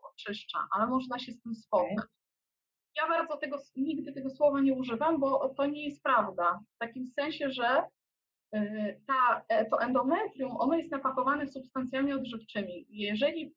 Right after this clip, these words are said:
Speaker 1: mm, kobieta zachodzi w ciążę i chce ją utrzymać, to wtedy, nim wytworzy się łożysko, z tego, co zostało zgromadzone w endometrium,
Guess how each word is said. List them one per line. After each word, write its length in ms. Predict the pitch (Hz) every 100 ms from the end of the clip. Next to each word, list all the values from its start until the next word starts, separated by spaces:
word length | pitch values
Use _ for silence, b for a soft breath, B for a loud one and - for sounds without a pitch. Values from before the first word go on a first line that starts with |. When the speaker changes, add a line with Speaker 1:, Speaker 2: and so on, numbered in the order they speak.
| -
Speaker 1:
mm, 300 | 220 214 - _
kobieta 360 | 233 262 269
zachodzi 400 | 240 233 339 -
w 60 | _
ciążę 540 | - 196 190 196 214 220
i 80 |
chce 280 | - _ 269
ją 160 | 254 226
utrzymać, 880 | 214 208 _ - 185 208 311 320 _ _ _ _ _
to 80 | 214
wtedy, 340 | - 339 277
nim 180 | 262 330
wytworzy 360 | 269 - 302 285
się 140 | 277
łożysko, 460 | 262 220 214 - 302
z 100 | -
tego, 420 | 302 311 302 269
co 100 | 302
zostało 360 | 269 269 277 285
zgromadzone 540 | 254 254 233 247 285 254
w 60 |
endometrium, 600 | 233 226 214 190 254 339